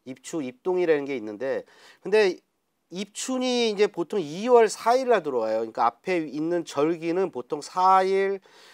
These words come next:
뭐 삼에서 삼 일, 사 일, 오 일 사이에 들어오고 이 중기라고 하는 대안, 우소, 춘분, 고구, 소만, 하지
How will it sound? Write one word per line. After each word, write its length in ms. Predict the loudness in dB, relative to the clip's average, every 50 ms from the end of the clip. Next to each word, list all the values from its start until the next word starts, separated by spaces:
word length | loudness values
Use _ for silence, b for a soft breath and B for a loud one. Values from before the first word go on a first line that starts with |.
| b b _
뭐 280 | 0 2 2 2 2
삼에서 560 | -2 -4 -4 -2 0 0 0 0 0 0 -2 -2
삼 260 | -2 -4 -4 -2 0
일, 160 | -2 -2 -2
사 240 | -2 0 2 2 2
일, 120 | 2 0 -2
오 200 | -2 -2 -2 -2
일 140 | -2 -4
사이에 220 | -4 0 0 0 0
들어오고 680 | -2 -6 -8 -8 -8 -6 -4 -2 0 0 -2 -2 -6 b b b b b b b b b b
이 120 | -12 -12
중기라고 680 | -10 -8 -6 -4 -4 -2 -2 4 6 6 6 6 6 6
하는 300 | 6 6 4 0 -4 -6
대안, 460 | -2 0 2 4 6 6 6 6 2
우소, 280 | 0 -4 -4 -6 -6
춘분, 420 | -8 -8 -10 -10 -8 -6 -8 -8 -8
고구, 320 | -8 -8 -10 -8 -8 -10
소만, 380 | -8 -6 -8 -6 -4 -4 -4 -4
하지 400 | -4 -6 -6 -6 -6 -12 -14